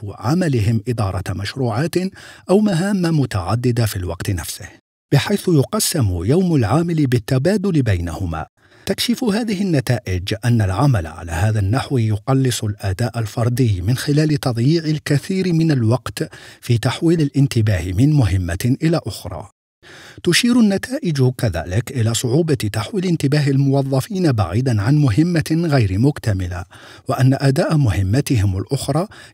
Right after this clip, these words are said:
يتأثر بمدى إنجازهم في المهمة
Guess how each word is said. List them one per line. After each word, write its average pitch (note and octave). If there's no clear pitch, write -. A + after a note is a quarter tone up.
يتأثر D#3
بمدى G2+
إنجازهم A2
في -
المهمة G2+